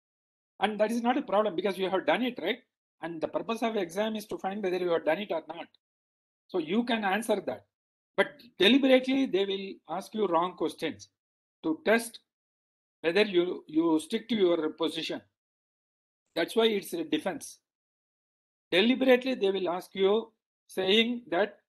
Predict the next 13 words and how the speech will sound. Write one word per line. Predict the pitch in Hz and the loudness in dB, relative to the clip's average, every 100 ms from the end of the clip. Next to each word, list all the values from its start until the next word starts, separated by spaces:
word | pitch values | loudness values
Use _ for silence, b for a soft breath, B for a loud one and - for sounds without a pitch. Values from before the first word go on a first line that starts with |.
| _ | _
your | - 175 | -4 0
result | 330 - 240 | 0 0 0
doesn't | 180 175 220 | 0 -2 -4
indicate | 180 202 202 185 | -8 -4 -2 0
that, | 147 135 _ _ _ - | -2 -2 _ _ _ -6
but, | 170 - | -6 -6
uh, | 170 - 160 - 160 | -12 -10 -10 -8 -8
uh, | 156 | -6
they | 170 | -4
will | 170 175 | -2 0
ask | 190 | -2
a | 190 | -6
question | 175 160 208 | -6 -6 -8